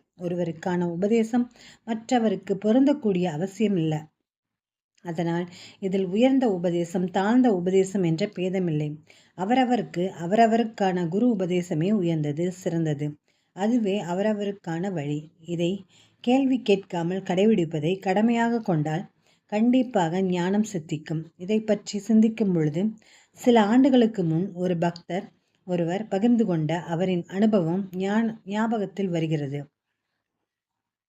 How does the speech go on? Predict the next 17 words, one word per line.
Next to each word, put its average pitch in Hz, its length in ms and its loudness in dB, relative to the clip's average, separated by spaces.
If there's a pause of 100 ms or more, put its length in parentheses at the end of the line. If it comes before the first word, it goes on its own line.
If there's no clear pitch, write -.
(120)
அவருடான 190 680 -2 (680)
எனது 180 360 -2 (280)
சந்திப்பு 190 540 -4 (120)
ஒரு 196 180 0
முறை 226 220 6
நடந்தாலும் 165 640 0 (300)
அந்த 202 280 -2
அனுபவம் 180 600 0
என் 160 180 -4
மனதில் 185 440 -4 (100)
மிக 226 440 -4
ஆழமாக 180 640 -2
பதிந்துவிட்டது. 156 600 -4 (520)
அவருக்கான 254 640 2
குரு 220 280 4
உபதேசமாக 175 1160 -2
கிடைத்தது. 156 480 -8